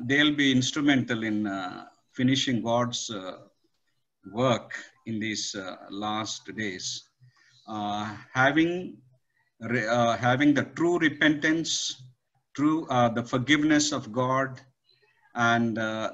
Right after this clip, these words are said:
they are sanctified people, they're filled with the Holy Spirit, and have a constant, uh, continuous connection with heaven, uh, the source of, uh, power.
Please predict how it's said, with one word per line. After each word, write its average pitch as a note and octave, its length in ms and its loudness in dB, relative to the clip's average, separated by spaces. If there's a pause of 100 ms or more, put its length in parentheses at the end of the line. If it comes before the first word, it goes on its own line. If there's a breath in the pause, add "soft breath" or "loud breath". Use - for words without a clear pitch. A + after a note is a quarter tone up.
they B2 160 2
are A#2 80 4
sanctified C#3+ 920 2
people, B2+ 520 -2
they're A2 200 -6 (160)
filled C#3+ 240 2
with C3+ 300 -2
the A#2 100 -2
Holy B2 280 -2
Spirit, A#2 580 -6 (680 soft breath)
and A#2+ 180 2
have C3+ 400 4
a A#2+ 320 2
constant, C#3+ 800 0
uh, A#2 300 0 (100)
continuous C3+ 540 2
connection B2 640 -2
with A#2 180 -4
heaven, A#2+ 500 -2 (600)
uh, A2+ 240 -4
the G#2+ 140 -6
source C3+ 440 -2
of, B2 180 -4 (140)
uh, G2 280 -6 (260)
power. A2 400 0